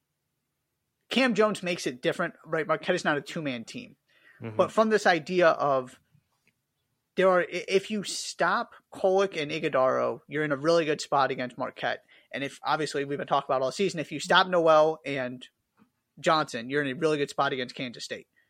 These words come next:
Speaker 1: Having just executed that game plan, to have to go do something similar, and by the way, Tyson Walker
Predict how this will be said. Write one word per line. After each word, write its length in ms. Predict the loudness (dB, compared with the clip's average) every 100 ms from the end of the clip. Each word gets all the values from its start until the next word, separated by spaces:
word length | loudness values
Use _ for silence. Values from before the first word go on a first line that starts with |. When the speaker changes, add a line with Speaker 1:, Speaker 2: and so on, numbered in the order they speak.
| _ _ _ _ _ _ _ _ _ _ _ _ 0
Speaker 1:
Having 360 | 2 2 -2
just 280 | 4 4 4
executed 500 | 0 -2 -4 -4 0
that 180 | 0 0
game 220 | -2 -10
plan, 360 | -10 -12 -14 -20 _ _ _ _
to 120 | -2
have 200 | 2 2
to 60 | 2
go 160 | 0 0
do 180 | -2
something 420 | -2 -2 -2 -6 -8
similar, 640 | -2 0 0 0 -2 -4 -4
and 380 | -2 -2 -4 -10 _ _ _ _ _ _ -6
by 180 | 0 2
the 120 | 2
way, 360 | 0 0 0 -6 _ _ _ _ _ _ _ _ _ _ _ _ _ _ -4
Tyson 320 | 0 2 4
Walker 540 | 6 6 6 -2 -6